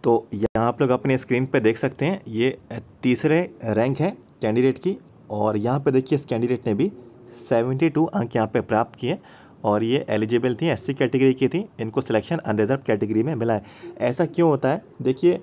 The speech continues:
जो रिजर्व यहाँ पे जो कैटेगरी के जो कैंडिडेट्स होते हैं, यदि मार्क्स अच्छे आ रहे हैं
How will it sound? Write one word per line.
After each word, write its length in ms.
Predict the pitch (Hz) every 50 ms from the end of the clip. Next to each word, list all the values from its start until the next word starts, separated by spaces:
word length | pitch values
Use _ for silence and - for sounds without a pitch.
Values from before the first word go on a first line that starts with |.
| - - - - - - -
जो 140 | - 139 156
रिजर्व 360 | 175 110 110 120 147 160 151
यहाँ 140 | 151 147 147
पे 140 | 143 - 147
जो 140 | 139 151 156
कैटेगरी 500 | 151 - 131 120 - 135 131 135 135 131
के 160 | 131 - 143
जो 140 | 135 139 139
कैंडिडेट्स 500 | - 120 107 110 113 131 135 131 - -
होते 180 | 123 120 -
हैं, 120 | 135 170 196 - - -
यदि 300 | 117 117 117 143 175 - - - - - - - - -
मार्क्स 440 | 110 107 107 113 143 190 196 - - - -
अच्छे 280 | 123 127 - - - 190
आ 140 | 180 156 139
रहे 120 | 135 151
हैं 80 | 196